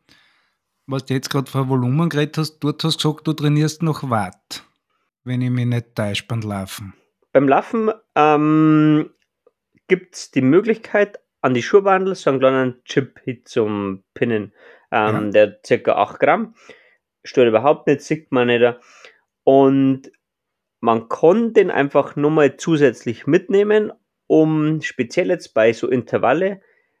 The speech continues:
Speaker 2: deine Leistung, die du auf die Straße bringst, dafür ist gut, einen festen Untergrund zu haben. Also im Trail ist es ein bisschen schwer, wenn's ein bisschen durchrutscht oder wenn's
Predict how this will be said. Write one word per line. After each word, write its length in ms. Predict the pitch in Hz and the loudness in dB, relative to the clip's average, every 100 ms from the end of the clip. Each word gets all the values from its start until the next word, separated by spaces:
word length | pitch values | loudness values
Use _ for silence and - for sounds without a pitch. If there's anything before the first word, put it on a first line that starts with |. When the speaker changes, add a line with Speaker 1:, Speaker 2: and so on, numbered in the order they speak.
| _ _ | _ _
Speaker 2:
deine 220 | - 104 107 | -2 0 2
Leistung, 600 | 104 196 233 - 226 202 | 2 2 0 -2 -4 -2
die 160 | 131 | -2
du 340 | 123 120 113 - _ _ _ _ _ _ _ _ _ _ _ _ - | 0 2 0 -4 _ _ _ _ _ _ _ _ _ _ _ _ -2
auf 260 | 165 214 | 0 0
die 100 | 185 | -6
Straße 460 | 160 160 151 214 - | -4 0 0 0 -4
bringst, 640 | 185 220 240 - - - _ _ | -2 0 -2 -8 -20 -20 _ _
dafür 280 | - 117 143 | -4 2 4
ist 320 | 139 - - | 4 0 -10
gut, 340 | - 151 180 180 | 0 4 4 4
einen 200 | 123 120 | 0 0
festen 340 | - 147 - | 0 -2 -4
Untergrund 540 | - 151 156 135 123 117 | -6 -4 0 2 2 0
zu 180 | 117 123 | -4 -2
haben. 160 | 196 | 0
Also 220 | 196 123 | 2 4
im 180 | 120 107 | 2 0
Trail 340 | - 131 135 135 | 2 6 8 6
ist 120 | 135 | 2
es 60 | |
ein 80 | 117 | -2
bisschen 180 | 110 107 | -4 -6
schwer, 320 | - 135 160 | -2 -2 0
wenn's 220 | 151 127 | 0 0
ein 80 | - | -4
bisschen 200 | 117 107 | -6 -4
durchrutscht 560 | 104 143 139 139 - - | 2 2 4 0 -2 -2
oder 160 | 113 | 0
wenn's 320 | 104 107 107 | 2 0 -2